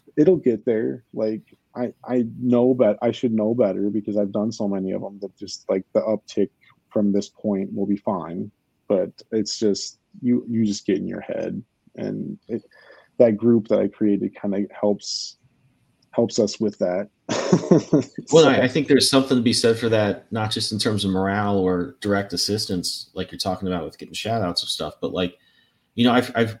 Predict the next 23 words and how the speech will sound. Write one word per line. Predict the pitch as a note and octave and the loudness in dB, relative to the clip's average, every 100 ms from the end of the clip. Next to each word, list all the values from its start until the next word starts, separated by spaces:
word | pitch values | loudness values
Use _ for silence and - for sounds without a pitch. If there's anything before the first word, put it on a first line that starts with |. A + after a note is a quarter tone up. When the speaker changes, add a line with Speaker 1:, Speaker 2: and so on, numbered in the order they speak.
| _ | _
Speaker 2:
been | A2 | 0
watching | G2+ G2+ - G2+ | 0 0 0 -2
a | |
lot | F#2 | -2
of | F2 | -2
streams | - G#2 G2 F#2+ - - _ - | -2 -2 -2 -2 -4 -4 _ -8
ever | A2 | -4
since | G#2 G2+ F2+ | -4 -4 -4
I | |
started | E2+ - G2 D#2 | -4 -2 -2 -2
doing | F#2 A2 | -2 -4
Kickstarters | - F2 - F2 E2 E2+ | -4 -8 -6 -6 -6 -6
just | - - - | -8 -8 -8
to | E2+ - _ _ - | -10 -12 _ _ -6
see | - | -2
what | G2 F#2+ | -2 -4
people | G2 F2+ F#2 | -6 -4 -4
are | |
doing, | E2 F#2+ F#2+ | -2 -2 0
what | F#2 D#2+ | -2 -2
works, | F#2 F#2 - | -2 -2 -8
what | D#2 | -8
doesn't. | F#2 F#2+ F2 | -4 -2 -4